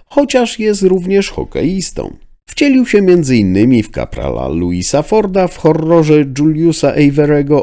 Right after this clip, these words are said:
Overlord z dwa tysiące osiemnastego roku, czy agenta Johna Walkera w serialach Disney Plus z uniwersum Marvela The Falcon and the Winter Soldier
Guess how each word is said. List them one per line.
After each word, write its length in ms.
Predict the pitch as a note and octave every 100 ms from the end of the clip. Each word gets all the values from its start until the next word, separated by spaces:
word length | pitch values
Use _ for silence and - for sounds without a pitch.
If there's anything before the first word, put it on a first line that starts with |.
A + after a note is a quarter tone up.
| -
Overlord 840 | A3+ G3 C3+ E2 D#2 C2 C2 C#2+
z 80 | -
dwa 220 | - C#2+
tysiące 480 | C#2 E2 F#2+ G#2 A#2+
osiemnastego 720 | B2 C3+ C#3+ D#3 E3 E3+ G#3
roku, 380 | A#3+ A#3+ G#3+ G3+ - -
czy 240 | - C#4+ -
agenta 560 | A3 F3 G3 F#3+ D3+ G#2
Johna 280 | F2+ C2+ D2
Walkera 680 | A#2+ F3+ A#3 A#3 G#3 F#3+ F3 -
w 80 | -
serialach 640 | C4+ B3+ A3+ A3 G#3 F3
Disney 440 | C3+ D3+ A#2 F#2
Plus 480 | C2+ A#2+ D#3+ A2+ -
z 60 | -
uniwersum 640 | C#2+ B1+ A1+ A1+ - F#2+
Marvela 680 | B2+ F3 F#3+ A3 G#3 F#3+ F3 C#3+ D#3+
The 120 | C4
Falcon 540 | C4 G#3+ G#3 G3+ G3+ -
and 320 | G2+ E2+ C#2
the 140 | A#1+ G1+ A#1
Winter 360 | D#2+ F2 B2+ -
Soldier 580 | G#3+ G#3+ G3 G3+ F#3+